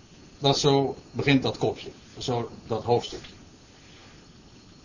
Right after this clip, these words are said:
En dan gaat het verder. "De Bijbel vertelt meer over de hel dan over de hemel en neemt alle twijfel weg over het bestaan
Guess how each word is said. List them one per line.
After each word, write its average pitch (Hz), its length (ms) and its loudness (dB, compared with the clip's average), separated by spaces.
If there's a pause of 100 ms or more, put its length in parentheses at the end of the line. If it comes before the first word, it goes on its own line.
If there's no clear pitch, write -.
(320)
En 202 140 10
dan 214 100 10
gaat 220 140 12
het 160 100 0
verder. 247 340 6
"De 180 120 8
Bijbel 277 360 12
vertelt 196 460 6
meer 285 400 6
over 160 300 8
de 139 100 4
hel 247 540 10
dan 196 220 8
over 175 300 6
de 165 80 4
hemel 160 600 6
en 175 140 2
neemt 151 340 4
alle 262 280 6
twijfel 170 500 4
weg 202 280 2
over 156 280 4
het 156 140 -2
bestaan 156 440 4